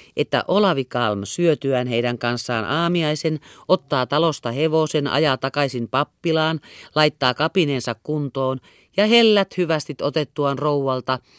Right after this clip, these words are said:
koska siellä kuuluu olevan nuori sievä rouva, soudattaa itsensä Tyynelästä laivaan, kun toiset astuvat siihen kirkon rannasta. Ja sitten sitä mennään. Yksi hauska mies lisää ennenkin iloisessa seurassa.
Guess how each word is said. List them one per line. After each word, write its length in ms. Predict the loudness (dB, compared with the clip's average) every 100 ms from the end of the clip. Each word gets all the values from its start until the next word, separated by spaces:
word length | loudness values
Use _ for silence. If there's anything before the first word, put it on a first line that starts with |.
| -20 _
koska 380 | -4 -4 -4 -8
siellä 460 | -4 -2 0 0
kuuluu 440 | -2 -4 -2 -2 0
olevan 360 | -2 -2 -2
nuori 300 | -2 -4 -4
sievä 320 | -4 -4 -2 -2
rouva, 320 | -2 -2 -2
soudattaa 560 | 0 0 0 -4 -4
itsensä 460 | -2 -4 -4 -6 -6 -6
Tyynelästä 640 | -4 -2 -2 -4 -6 -6
laivaan, 600 | -2 0 -2 -2 -2 -4 -10 -20 -20 _
kun 180 | -4 -2
toiset 380 | 2 2 2 -2
astuvat 400 | -4 -4 -4 -6
siihen 360 | -4 -2 -2 -2
kirkon 400 | -6 -2 -4 -2
rannasta. 540 | -4 -4 -10 -16 -18 -20 _ _ _ _ _ _ _ _ _ _ _
Ja 80 | 0
sitten 360 | 0 2 2 2
sitä 280 | 2 2
mennään. 640 | 2 0 -2 -4 -6 -6 -10 _ _ _ _
Yksi 320 | -2 0 0
hauska 400 | 2 2 0 -4
mies 300 | -2 -2 -2
lisää 460 | -6 -2 0 0 0
ennenkin 520 | 0 0 -4 -4 -4
iloisessa 580 | -4 -4 -4 -6 -10 -8
seurassa. 640 | -6 -4 -6 -10 -14 -16